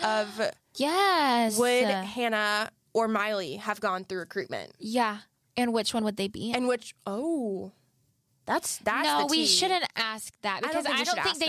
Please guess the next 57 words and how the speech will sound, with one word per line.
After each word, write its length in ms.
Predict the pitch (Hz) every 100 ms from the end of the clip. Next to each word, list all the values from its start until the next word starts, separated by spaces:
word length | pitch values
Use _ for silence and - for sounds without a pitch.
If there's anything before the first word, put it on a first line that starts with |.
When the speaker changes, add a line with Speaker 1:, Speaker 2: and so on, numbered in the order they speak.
| 240
Speaker 2:
they'd 60 | 254
be 80 |
Speaker 1:
that. 60 | 220 -
Speaker 2:
in 20 |
any 160 | 208
Sanford 400 | 202 202 190 196
sorority. 600 | - - 190 180 214 240 233
I 180 | 226 262
couldn't 220 | 320 254
Speaker 1:
Mm-mm. 20 |
Speaker 2:
see 100 | 226
them 140 | 226 214
in 100 | 190
any 220 | 208 208
of 120 | 175
the 120 | 185
six. 520 | 208 - - - - - _ _ _ _ _ _ -
Speaker 1:
No. 420 | 220 202 190 202 220 _ 214
Speaker 2:
Mm-mm. 120 | 202 -
Speaker 1:
That's 180 | 359 -
the 80 |
other 180 | 202 190
thing 180 | 196 190
is 120 | 190 -
every 260 | 208 214
sorority 340 | 208 208 196 190
is 100 | 185
different 340 | 196 185 185
at 60 | 170
every 260 | 190 185 180
campus. 540 | 190 180 185 185 220
Speaker 2:
So 160 | - 220
Speaker 1:
Like, 240 | 220 208
Speaker 2:
true. 80 | 208 - - -
So 200 | - 214
Speaker 1:
I 100 | 240
don't 120 | 226
Speaker 2:
true. 100 | 226
Speaker 1:
know 40 |
that 100 | 220
I 120 | 202
would 120 | 202 202
be 120 | 196
a 40 |
Phi 240 | - 185 180
Mu 220 | 180 175
anywhere 360 | 175 175 175
else. 380 | 165 170 180 -
Speaker 2:
Yeah. 260 | - 170 - - _ _ -
So 160 | -
true. 140 | - - - _ _ _ _ _ _ _ _ _ -
Speaker 1:
I 340 | 196 190 190
don't 120 | 196
know. 280 | 302 247 208 - _ _
Maybe 240 | - 320 359
I 80 | 196
would. 300 | 185 180